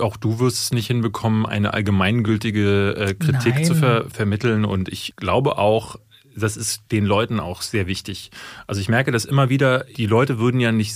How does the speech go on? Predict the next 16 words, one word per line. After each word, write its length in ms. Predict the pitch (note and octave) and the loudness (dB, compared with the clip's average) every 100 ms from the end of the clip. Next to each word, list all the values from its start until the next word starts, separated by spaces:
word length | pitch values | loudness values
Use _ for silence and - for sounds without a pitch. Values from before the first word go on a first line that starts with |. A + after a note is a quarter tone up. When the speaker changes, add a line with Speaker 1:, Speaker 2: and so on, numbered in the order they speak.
| - | -6
Speaker 1:
umsonst 500 | A2 G2+ G#2+ A2+ - | -2 0 2 0 -2
an 200 | G2+ F2+ | -4 -4
zum 120 | - | -2
Beispiel 240 | F#2+ F#2 G#2 | -4 -4 -4
unseren 280 | G#2 G2+ F2+ | -2 0 0
beiden 280 | F2 F2+ | -2 -2
Lippen 280 | F2 - F#2 | -4 -4 -6
kleben 480 | - - F2+ F2 E2+ | -6 -4 -4 -2 -4
oder, 760 | G#2+ G#2+ F2+ - - - - - | 0 0 0 -4 -12 -12 -10 -4
äh, 60 | |
ne, 180 | G2+ A2 | 0 0
auch 220 | - - | 0 -4
auf 180 | - G2+ | -6 -2
unseren 280 | A#2+ F#2+ F#2 | 0 0 0
separaten 520 | G#2+ B2+ G2 F#2 G#2 | 0 0 0 0 0
Kanälen, 600 | - G2+ A#2 C#3 A2+ | -2 0 2 2 2